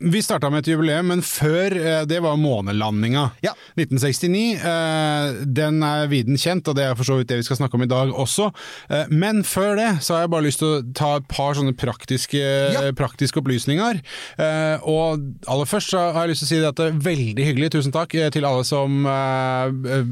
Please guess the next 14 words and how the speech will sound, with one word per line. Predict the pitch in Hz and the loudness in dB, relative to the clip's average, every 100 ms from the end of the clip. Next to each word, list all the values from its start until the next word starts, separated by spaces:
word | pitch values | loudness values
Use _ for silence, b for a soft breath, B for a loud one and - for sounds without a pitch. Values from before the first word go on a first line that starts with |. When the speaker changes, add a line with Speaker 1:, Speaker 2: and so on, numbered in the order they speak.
| 147 | -2
Speaker 1:
går | 143 120 | 0 2
inn | 135 | 0
og, | 131 143 131 | 0 -2 -4
f-, | - 104 135 | -8 -12 -12
forsøksvis, | - 160 117 - 131 175 | -4 -2 -2 -2 -2 0
i | 165 | 0
hvert | 165 | 0
fall | 139 147 | 0 0
nå, | 151 185 B B B B B - | 2 0 B B B B B -4
kjøper | 185 - 139 156 156 | -2 -2 -2 -2 -2
T-skjorter | 135 113 127 180 202 180 - | -2 0 -2 0 0 -2 -4
og | 135 147 160 165 165 | 0 2 2 0 0
kopper. | - - 285 170 B B B | -2 0 -2 -2 B B B
Eh, | - 151 | -4 -4